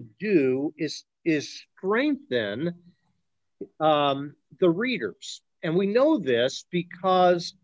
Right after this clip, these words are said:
in verse one of chapter fifty-two, it says, "Awake, awake, O Zion." Zion's another word for what? Jerusalem, all right?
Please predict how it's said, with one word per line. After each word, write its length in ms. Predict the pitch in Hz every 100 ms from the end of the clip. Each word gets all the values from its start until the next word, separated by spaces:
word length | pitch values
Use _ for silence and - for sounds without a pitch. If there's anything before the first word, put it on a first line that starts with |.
| -
in 200 | 175 156
verse 400 | 156 214 285 -
one 480 | 185 180 202 208 180
of 100 | 135
chapter 460 | - 147 139 139 -
fifty-two, 800 | 135 - 123 - 139 117 110 131 _ _ _ _ _
it 100 | 156
says, 240 | 208 180 180
"Awake, 520 | 175 151 175 220 262 - -
awake, 480 | 180 151 180 196 196 180
O 140 | 165
Zion." 840 | 123 160 151 135 101 95 117 180 175 _ _ _
Zion's 420 | - 139 147 143
another 320 | 139 139 135 120
word 260 | 127 123
for 140 | - 127
what? 260 | 139 113 _ _ _ _ _ _ 131
Jerusalem, 840 | 180 180 156 - 110 101 104 180 - _ _ 110
all 80 |
right? 280 | 113 117 170